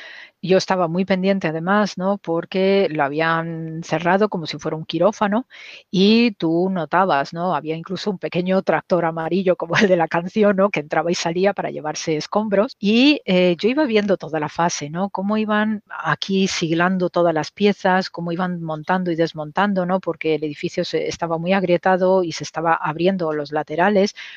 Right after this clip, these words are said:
Luego quitar los andamios de hierro que dejó el mandato británico en su momento a la fundación del Estado de Israel, y aquello era horroroso. Entonces, cuando luego ves los resultados, ¿no? que se han ido publicando de aquella restauración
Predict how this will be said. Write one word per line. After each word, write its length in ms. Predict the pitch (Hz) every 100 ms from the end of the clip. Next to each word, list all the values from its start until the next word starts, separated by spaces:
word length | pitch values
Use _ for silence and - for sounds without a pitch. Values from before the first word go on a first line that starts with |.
| -
Luego 280 | 170 165 _ - 196 190
quitar 320 | 160 170 185
los 160 | 185 160
andamios 400 | 156 170 175 165
de 100 | 151
hierro 320 | 180 175 151
que 140 | 151
dejó 240 | 143 - 185
el 80 |
mandato 420 | 165 143 156 165 156
británico 500 | 151 151 180 165 151
en 60 |
su 140 | - 156
momento 540 | 151 185 190 180 190 - - _ -
a 80 |
la 80 | 156
fundación 420 | - 151 147 165
del 140 | 160 151
Estado 240 | - 160
de 80 | 156
Israel, 520 | 151 160 160 196 202
y 60 | 180
aquello 300 | - 151 151
era 220 | 151 147
horroroso. 680 | 160 151 151 185 214 214 226 - - - - -
Entonces, 600 | 185 226 240 269 269 - _ - - _
cuando 260 | 180 180 185
luego 260 | 262 285
ves 320 | 233 226 170
los 160 | 180 170
resultados, 640 | 165 - 160 202 196 160 165
¿no? 140 | 180
que 100 | 160
se 100 | -
han 80 | 180
ido 140 | 190
publicando 500 | 185 180 175 185 185
de 80 | 156
aquella 280 | 151 175 180
restauración 800 | 170 - 180 170 160 208 202 190